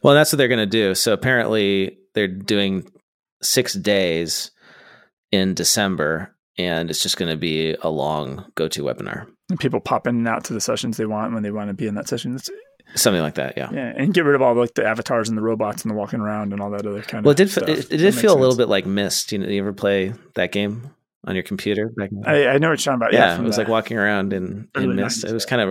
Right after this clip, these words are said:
Speaker 1: of, it was g-, making me nos-, nostalgic.
Speaker 2: Nostalgic for that. Uh, so there's some other drama. Um, I don't know if you saw this. Uh, there was, there's a petition online that was created. Uh, and the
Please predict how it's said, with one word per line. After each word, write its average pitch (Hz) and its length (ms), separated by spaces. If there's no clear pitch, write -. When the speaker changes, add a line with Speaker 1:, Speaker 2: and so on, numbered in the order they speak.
Speaker 1:
of, - 40
it 101 100
was 104 160
g-, - 160
making 117 260
me 98 60
nos-, 85 200
nostalgic. - 640
Speaker 2:
Nostalgic - 480
for 123 120
that. 120 180
Uh, - 260
so 185 140
there's 185 100
some 202 140
other 233 180
drama. 135 460
Um, 135 240
I 147 80
don't 196 100
know 196 60
if - 100
you 160 80
saw 151 300
this. 151 520
Uh, 135 300
there 165 120
was, 165 280
there's 156 240
a 151 340
petition 294 420
online 196 640
that 135 120
was 131 140
created. 117 520
Uh, 131 220
and 135 120
the 131 80